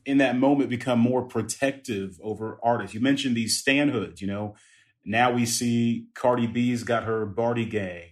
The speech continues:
You got Nicki Minaj has her, her Barbs, the Beehive. You see them all over social media.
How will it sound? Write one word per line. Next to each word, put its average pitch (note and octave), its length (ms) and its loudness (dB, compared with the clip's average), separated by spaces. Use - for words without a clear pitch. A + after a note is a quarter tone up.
You F#2+ 100 -16
got G2+ 340 -8
Nicki A#2 240 -8
Minaj A#2 560 -2
has G#2+ 220 -6
her, G#2 320 -6
her A2 120 0
Barbs, G#2+ 800 0
the F#2+ 100 -10
Beehive. G#2+ 840 0
You A#2 120 -4
see D#3 180 2
them C3+ 160 6
all C#3 160 6
over B2 180 2
social A#2 340 -2
media. A2 540 -2